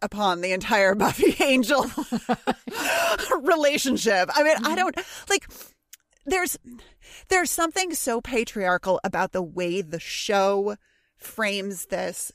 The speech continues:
Speaker 1: desire, because I think, I mean, she is talking specifically about Angel, and she's talking
Speaker 2: Mm-hmm.
Speaker 1: about, you know, taking their relationship to this more physical space.
Speaker 2: Mm-hmm.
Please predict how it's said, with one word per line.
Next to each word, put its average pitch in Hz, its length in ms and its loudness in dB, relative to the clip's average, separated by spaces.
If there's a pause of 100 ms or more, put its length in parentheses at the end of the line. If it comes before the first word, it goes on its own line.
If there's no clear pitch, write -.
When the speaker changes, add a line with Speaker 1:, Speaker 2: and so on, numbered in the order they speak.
Speaker 1:
desire, 175 460 0
because 226 260 -4
I 330 100 -2
think, 311 260 -8
I - 40 0
mean, 285 220 0
she - 240 -2
is 339 140 -2
talking 170 440 -4
specifically - 680 -8
about 156 220 -6
Angel, 151 320 -8
and 135 100 -10
she's - 160 -12
talking 202 340 -6
Speaker 2:
Mm-hmm. 180 60 -6
Speaker 1:
about, 180 340 -2 (340)
you 220 140 -4
know, 165 200 -6 (120)
taking 220 460 -4
their 202 160 -2
relationship 180 800 -6
to 170 640 -6
this 160 460 -6 (260)
more 214 380 0
physical 185 460 -8
space. 294 540 -6 (400)
Speaker 2:
Mm-hmm. 202 180 -12